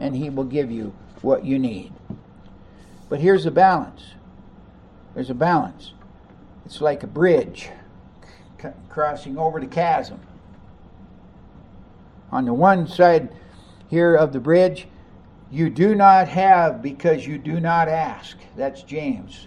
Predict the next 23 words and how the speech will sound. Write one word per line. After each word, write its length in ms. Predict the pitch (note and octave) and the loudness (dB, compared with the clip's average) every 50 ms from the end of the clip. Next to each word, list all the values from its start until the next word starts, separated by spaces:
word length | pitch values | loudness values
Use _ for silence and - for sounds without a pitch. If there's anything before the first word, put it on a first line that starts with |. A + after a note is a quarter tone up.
| - - - | -20 -20 -14
chapter 340 | - D3 C#3+ C3 - - G#2 | -12 -10 -8 -8 -10 -12 -14
four. 420 | - D#3 F3 E3 C#3 G#2+ - - - - - - - - - - - - - - - - - - - - - - - - - - - - - - - - | -6 -4 -2 -2 -2 -2 -4 -12 -20 -20 -20 -20 -20 -20 -20 -20 -20 -20 -20 -20 -20 -20 -20 -20 -20 -20 -20 -20 -20 -20 -20 -20 -20 -20 -20 -20 -16 -6
And 100 | C3+ D#3 | 0 0
on 160 | D#3 D#3+ D3 | 2 2 2
the 160 | C3+ D3 F3+ | 2 4 6
other 220 | A3+ B3 B3 A3 F#3 | 6 6 6 4 2
side, 440 | - - F3 E3+ E3 E3+ E3 - | 2 2 2 4 4 2 2 -2
you 200 | A2+ C3 D3 D#3 | -4 -4 0 0
ask 560 | D#3 E3 F#3+ A3+ A3+ G3 E3 D#3+ D#3 - - - | 4 4 4 4 4 4 2 2 0 -2 -4 -6
but 180 | D#3+ D3 C#3 | -6 -4 -4
do 160 | C3+ D#3+ F3 | -4 -4 -2
not 240 | E3+ F3 F3 F3 - | 0 2 2 2 0
receive 500 | C3+ C#3 C3 - - G3+ A3 G#3+ F#3+ D#3 | -2 -6 -8 -4 -4 -4 -2 -2 -2 -4
because 380 | C#3+ D3 - - E3+ E3 D#3 C3 | -4 -8 -4 0 0 0 0 -2
you 140 | D3+ D#3+ E3+ | -2 0 0
ask 360 | E3 E3+ E3 D3 - - - | 2 2 0 -2 -4 -6 -2
wrongly 460 | E3+ F3+ G3 G#3 G3 F#3 E3+ D#3 D3 | 4 6 6 6 6 4 0 -4 -4
to 100 | D3 D3+ | -6 -8
spend 320 | - - - D#3 D#3 D#3 | -10 -6 -6 -4 -4 -4
it 120 | E3 D#3 E3+ | -4 -2 0
on 180 | E3+ E3+ F3 | -2 -2 -2
your 100 | F3 F3 | -4 -6
passions. 760 | E3+ - F#3+ G3+ G#3 G#3 G3 - - - - - - - - | -2 0 0 2 2 0 -2 -4 -8 -12 -16 -18 -20 -20 -20